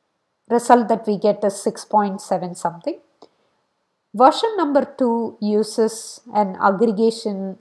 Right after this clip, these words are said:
keyword. Instead of saying, uh, that you want to use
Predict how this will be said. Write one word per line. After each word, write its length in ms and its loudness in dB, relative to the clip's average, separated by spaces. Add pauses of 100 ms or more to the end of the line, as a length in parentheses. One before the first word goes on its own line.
(140)
keyword. 420 0 (480)
Instead 440 2
of 100 6
saying, 720 -2
uh, 260 4
that 160 2
you 120 -2
want 340 -2
to 280 2 (340)
use 460 0